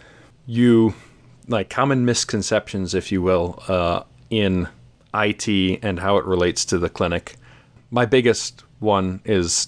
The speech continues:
the idea of backups versus raid, and I know that there was a,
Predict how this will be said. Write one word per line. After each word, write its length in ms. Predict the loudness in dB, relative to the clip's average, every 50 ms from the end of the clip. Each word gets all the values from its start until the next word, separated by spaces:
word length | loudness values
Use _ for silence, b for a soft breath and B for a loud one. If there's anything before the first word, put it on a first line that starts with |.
| -6 -4
the 400 | 0 2 4 4 4 4 2 0 -2 -4
idea 280 | -2 0 0 0 0 0
of 120 | -2 -2
backups 460 | -2 -2 -2 -2 -2 -6 -8 -8 -8 -6
versus 380 | -6 -6 -4 -4 -6 -4 -2
raid, 400 | 0 2 2 2 0 -2 -4 -6 -6
and 120 | -4 -2
I 80 | 0 0
know 180 | 2 2 4
that 180 | 2 2 0 B B B B B B B B -2
there 140 | 0 2 4
was 280 | 4 2 2 0 -2
a, 360 | 0 0 2 2 0 0 -4